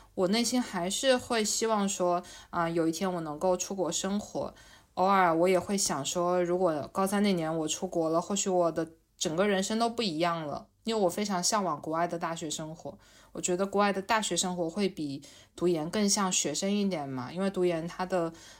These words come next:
课业压力真的挺大的，然后时间也比较短。我感觉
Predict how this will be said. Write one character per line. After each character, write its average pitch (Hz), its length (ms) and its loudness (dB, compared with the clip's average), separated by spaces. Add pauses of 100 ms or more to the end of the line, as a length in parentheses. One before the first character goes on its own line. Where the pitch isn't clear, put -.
(140)
课 - 180 2
业 226 180 6
压 196 260 2
力 196 360 0 (140)
真 214 120 0
的 220 80 2
挺 175 300 -4
大 170 320 0
的， 147 180 -8 (360)
然 170 120 0
后 196 140 4
时 190 240 2
间 254 220 2
也 262 100 2
比 175 100 -6
较 151 200 -2
短。 - 260 -8 (440)
我 220 80 -8
感 208 180 2
觉 180 260 2